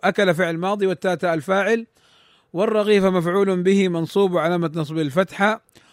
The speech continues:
وثلثه بدل من الرغيف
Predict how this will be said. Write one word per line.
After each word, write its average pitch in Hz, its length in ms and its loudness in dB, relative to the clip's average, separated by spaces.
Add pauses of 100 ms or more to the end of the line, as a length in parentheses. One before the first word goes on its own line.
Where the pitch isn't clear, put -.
(220)
وثلثه 233 1080 2
بدل 190 760 2 (800)
من 180 180 -2
الرغيف 175 640 2